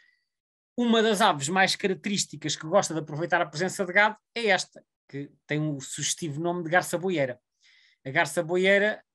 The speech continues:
eh, que em inglês se chama cat legret, que significa garça do gado, precisamente porque é uma espécie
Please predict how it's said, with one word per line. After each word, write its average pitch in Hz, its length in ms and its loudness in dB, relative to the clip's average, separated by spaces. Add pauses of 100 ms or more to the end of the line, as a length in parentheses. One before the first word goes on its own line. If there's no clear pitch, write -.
(200)
eh, 147 340 -10
que 165 100 -2
em 165 80 2
inglês 165 340 0
se - 60 2
chama 151 400 -2
cat 170 340 -2
legret, 196 460 -2 (300)
que - 80 -16
significa 139 540 -8
garça 156 360 0
do 139 140 -8
gado, 180 460 2 (600)
precisamente 190 960 0
porque 151 260 -8
é 190 40 2
uma 165 200 -6
espécie 196 720 -4